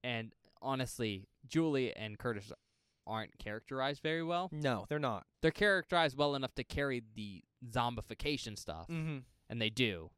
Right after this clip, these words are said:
Speaker 1: But outside of that, it's kind of hard.
Speaker 2: Yeah, and that's kind of a, a big problem because at the fir-, at the first half of the movie, I was like, This is boring and I don't like it. But then we got to the end and I went, "Okay,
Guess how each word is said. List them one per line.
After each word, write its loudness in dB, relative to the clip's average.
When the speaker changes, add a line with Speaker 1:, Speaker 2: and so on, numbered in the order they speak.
Speaker 1:
But 2
outside 0
of -8
that, -6
it's -14
kind -10
of -14
hard. -10
Speaker 2:
Yeah, 4
and -2
that's 2
kind 2
of 0
a, 0
a 2
big 0
problem 6
because 0
at -8
the -14
fir-, 6
at -2
the -14
first 4
half 2
of -4
the -6
movie, 0
I 6
was 0
like, 0
This -4
is -10
boring 4
and 0
I 0
don't -2
like -6
it. -16
But 0
then 4
we -2
got 6
to -4
the 2
end 2
and 4
I 2
went, -2
"Okay, 0